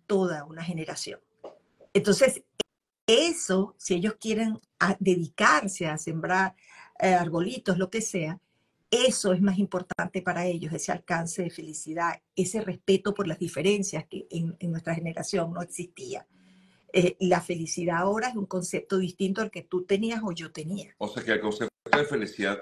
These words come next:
Speaker 2: antes estaba asociado, por lo que entiendo, Rita,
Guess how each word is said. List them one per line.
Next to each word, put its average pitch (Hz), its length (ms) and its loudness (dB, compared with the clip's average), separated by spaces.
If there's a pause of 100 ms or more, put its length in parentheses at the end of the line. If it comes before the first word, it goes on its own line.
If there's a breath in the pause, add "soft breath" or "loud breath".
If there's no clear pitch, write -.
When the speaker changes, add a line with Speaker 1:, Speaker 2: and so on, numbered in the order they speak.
Speaker 2:
antes 131 520 0
estaba 95 440 -2
asociado, 101 840 -4
por 85 160 -6
lo 78 140 -8
que 76 120 -12
entiendo, 85 480 -10
Rita, 92 440 -10